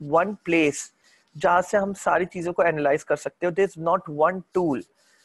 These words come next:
तभी हम Shopify में बहुत सारे डिफरेंट टूल्स को यूज़ करते हैं चीजों को एनालाइज करने के लिए। It's, there is no one method कि बस इस मेथड को यूज़ करो, सब कुछ हो जाएगा,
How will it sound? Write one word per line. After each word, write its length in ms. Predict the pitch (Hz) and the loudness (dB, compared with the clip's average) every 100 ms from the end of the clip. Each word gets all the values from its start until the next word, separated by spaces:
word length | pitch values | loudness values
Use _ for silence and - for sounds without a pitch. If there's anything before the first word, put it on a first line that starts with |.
| _ - | _ 0
तभी 260 | 185 233 | 0 0
हम 220 | 247 214 214 | -4 -4 -2
Shopify 580 | - - 190 - 175 | -4 -4 -2 0 2
में 400 | 185 180 196 185 | 0 -2 -4 -4
बहुत 420 | 143 151 180 226 226 | -4 0 2 2 2
सारे 380 | - 165 180 | 2 2 2
डिफरेंट 380 | 185 175 - 185 | -2 -6 -6 -8
टूल्स 240 | 180 170 - | -4 -4 -4
को 120 | 175 | -6
यूज़ 260 | 156 156 | -6 -6
करते 300 | - 139 - | -4 -4 -4
हैं 80 | 160 | -10
चीजों 240 | 175 156 156 | -8 -10 -4
को 140 | 170 | -2
एनालाइज 460 | - 143 135 135 - | -2 -2 0 -2 -4
करने 300 | 135 120 117 | -10 -10 -12
के 120 | - | -16
लिए। 200 | - 170 - - - - | -14 -14 -16 -20 -16 -4
It's, 380 | 196 - - 151 | -4 -4 -14 0
there 160 | 202 226 | 4 4
is 120 | 196 208 | 0 0
no 260 | 247 208 165 143 | 0 0 -6 0
one 260 | 175 190 156 151 | 0 0 -2 -2
method 420 | 151 202 165 127 _ _ _ | 0 0 -2 -4 _ _ _
कि 80 | - | -6
बस 220 | 180 196 - | -4 -4 -2
इस 180 | 214 - | -2 0
मेथड 300 | 202 202 208 | -2 -2 -4
को 120 | 214 | -4
यूज़ 200 | 190 190 | -4 -6
करो, 220 | - 202 | -4 -2
सब 280 | 214 - - | -2 -6 -6
कुछ 240 | - 208 - | -6 -8 -8
हो 80 | |
जाएगा, 360 | 131 117 113 - | -8 -8 -8 -12